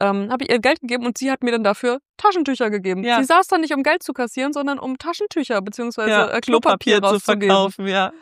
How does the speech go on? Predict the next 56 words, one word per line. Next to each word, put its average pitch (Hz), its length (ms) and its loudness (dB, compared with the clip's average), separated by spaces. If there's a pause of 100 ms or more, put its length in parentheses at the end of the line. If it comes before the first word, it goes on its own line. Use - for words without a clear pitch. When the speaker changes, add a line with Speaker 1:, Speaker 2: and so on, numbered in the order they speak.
(140)
Speaker 1:
Sie, 262 160 -4
die 254 140 0
hat 240 100 0
Klopapier 311 420 0
rausgegeben, 277 360 -2
ansonsten 233 280 0
hätte 247 180 4
sie 233 40 2
halt 220 120 0
dein 208 120 2
eigenes 240 320 -2
nehmen 269 100 0
müssen. 262 160 -4
An 196 140 -2
jedem 254 320 -2
anderen 208 220 -2 (100)
Klo 165 220 -4
gab's - 280 -10
Klopapier, 208 640 0 (240)
es - 180 -8
gab 180 180 -4
Seife, 214 580 2 (460)
es - 200 0
gab 185 280 2 (180)
in 214 200 4
so 202 140 2
gut 302 240 -2
wie - 80 -2
allen 226 240 0
Klos, 208 200 -2
selbst - 180 -6
so - 60 -6
in 240 120 -2
so 233 120 2 (140)
Busbahnhof, 285 720 -2 (120)
Raststätten, 254 840 -2 (640)
da 220 80 4
bilden 320 340 2
wir 330 120 0
uns 302 200 -4
in 240 140 -4
Deutschland, 226 420 -4
da 208 60 -6
bilden 240 280 -4
wir 220 120 -4
uns, 220 180 -6
Speaker 2:
Ja. 202 240 4
Speaker 1:
wir 208 80 0 (140)
bilden 311 260 0
uns 269 160 -6
so 254 60 -4 (100)
ein, 196 220 -2
dass 190 160 -2
wir 180 60 0
so 185 60 6
ein 135 40 2